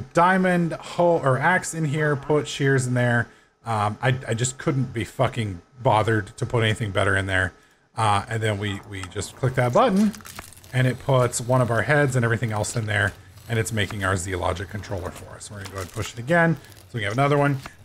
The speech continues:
Um, the silicon is very easy. You just put sand in the mechanism crusher,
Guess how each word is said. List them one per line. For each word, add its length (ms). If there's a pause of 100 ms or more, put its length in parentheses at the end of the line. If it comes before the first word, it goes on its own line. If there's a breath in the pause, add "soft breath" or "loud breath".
Um, 360
the 120
silicon 800 (100)
is 140
very 240
easy. 200
You 60
just 180
put 120
sand 340
in 80
the 240 (100)
mechanism 500
crusher, 380